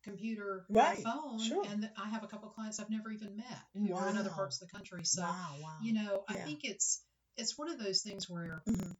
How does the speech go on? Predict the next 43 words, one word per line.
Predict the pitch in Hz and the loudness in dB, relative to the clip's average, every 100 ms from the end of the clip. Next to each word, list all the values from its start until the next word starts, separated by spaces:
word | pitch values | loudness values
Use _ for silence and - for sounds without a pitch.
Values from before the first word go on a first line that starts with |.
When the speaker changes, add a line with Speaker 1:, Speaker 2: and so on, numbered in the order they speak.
| _ _ - - | _ _ -20 -10
Speaker 1:
if | 202 214 | -8 -6
it's | 180 | -6
a | 196 | -8
business | 226 294 269 226 - | -6 -4 -4 -2 -4
that | 180 160 190 | -4 -8 -10
you | 180 175 | -6 0
see | - 202 190 185 | 0 0 -2 -4
other | 185 180 | -4 -6
people | 185 185 165 | -6 -8 -6
are | - | -6
successful | - - - 165 - 180 170 | -2 0 0 2 2 2 -6
and | 165 | -4
you | 170 | -8
think | - 180 175 | -8 -12 -10
that | 170 | -8
you | 175 175 | -6 -6
found | - 180 180 175 170 | -6 -6 -2 -2 -2
Speaker 2:
Yes. | 180 160 - - - | 0 -2 -2 -12 0
Speaker 1:
a | 175 | 4
market, | - 175 - 180 160 - _ 196 | 4 2 -4 -6 -6 -14 _ 6
Speaker 2:
Mm-hmm. | 202 | 6
Speaker 1:
um, | 175 156 151 - | 6 2 -6 -8
to | 180 175 | -6 0
infiltrate | 175 165 - 165 156 | 0 0 -10 -10 -6
that | 147 - | -8 -4
they | 170 | -4
haven't | 175 165 175 | -2 -2 -2
already | 180 175 | -2 2
taken | 214 226 | 8 10
Speaker 2:
Right, | 196 175 | 10 4
Speaker 1:
over, | 180 180 | 4 6
Speaker 2:
that's | 196 - | 6 6
right. | 180 220 | 2 2
Speaker 1:
you'd | 214 - | 2 0
probably | 381 302 | -6 -4
be | 180 185 | -4 -6
pretty | - 214 202 170 170 | -8 -8 -4 -4 -6
Speaker 2:
Yeah. | 170 | -2
Speaker 1:
assured | - 220 196 156 | 0 0 -2 -4
that | 170 - | -6 -6
you're | 185 190 | -8 -10
going | 202 190 180 | -10 -8 -8
to | 180 | -8